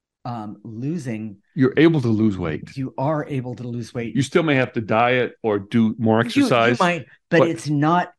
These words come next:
Speaker 1: quite as, I'm gonna use the word intense or demanding.
Speaker 2: Your authentic self wants to be a normal weight.
Speaker 1: Yes, because your authentic self helped you choose this body.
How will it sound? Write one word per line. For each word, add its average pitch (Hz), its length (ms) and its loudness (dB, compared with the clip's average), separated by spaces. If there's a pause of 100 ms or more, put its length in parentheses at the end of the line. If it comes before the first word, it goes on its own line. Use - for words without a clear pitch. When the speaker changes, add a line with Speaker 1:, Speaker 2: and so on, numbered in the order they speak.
Speaker 1:
quite 165 500 -4
as, 135 300 -4 (240)
I'm 147 140 -4
gonna 143 140 -4
use 139 180 -6
the 131 80 -12
word 127 240 -8
intense 135 840 -8 (320)
or 127 580 -2
demanding. 123 880 -4
Speaker 2:
Your 147 160 6
authentic 151 460 -2
self 131 340 0
wants 117 300 -2
to 101 60 -12
be 104 140 -2
a 98 40 0
normal 98 360 -4
weight. 82 300 -8 (180)
Speaker 1:
Yes, 147 360 -2 (100)
because 160 480 0 (440)
your 165 460 -2
authentic 156 480 -4
self 160 320 -4
helped 147 340 -6
you 185 180 -6
choose 135 360 -6
this 143 220 -8
body. 185 480 -6